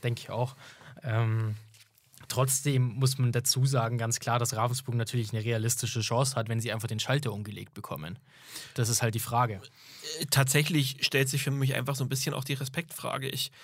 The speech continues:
Speaker 2: mein das jetzt gar nicht, ich will jetzt gar nicht auf irgendein ein Team draufhauen oder irgendwie Ravensburg irgendwas unterstellen wollen,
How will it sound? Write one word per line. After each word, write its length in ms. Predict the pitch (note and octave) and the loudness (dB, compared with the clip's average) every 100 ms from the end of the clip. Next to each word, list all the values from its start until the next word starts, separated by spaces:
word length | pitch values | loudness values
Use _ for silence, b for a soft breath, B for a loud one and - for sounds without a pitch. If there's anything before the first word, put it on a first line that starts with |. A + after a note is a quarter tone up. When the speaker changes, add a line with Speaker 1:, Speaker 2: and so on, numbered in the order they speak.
| B B | B B
Speaker 2:
mein 200 | - C#3 | 2 4
das 100 | D#3 | 4
jetzt 160 | D3 - | 2 4
gar 160 | D3 | 4
nicht, 160 | D3+ D3+ | 6 4
ich 80 | D3 | 4
will 80 | D#3 | 2
jetzt 140 | D3+ | 4
gar 120 | D#3 | 2
nicht 140 | D#3 D3 | 4 2
auf 80 | |
irgendein 480 | D3+ D3 - C#3+ C3+ | 0 -2 0 0 2
ein 160 | C3+ C3+ | 2 2
Team 240 | C3+ D#3 | 4 2
draufhauen 800 | C3+ C3 G#3 - C#3+ B2+ F3+ G#3+ - - | 4 4 2 2 2 2 2 0 -6 -6
oder 340 | D3 D3 B2+ - - - - _ - | 0 2 2 0 -2 -6 -12 _ -20
irgendwie 600 | - C#3+ C3+ C3 C3 A#2+ A#2+ B2+ | -2 0 2 0 0 -2 -4 -6
Ravensburg 460 | - A#2+ C3 C#3+ D3 | 0 2 2 2 2
irgendwas 200 | C3+ C3+ | 4 2
unterstellen 440 | B2 A#2+ D3+ F#3 | 2 2 2 4
wollen, 320 | F3+ B2+ D#3 | 4 4 2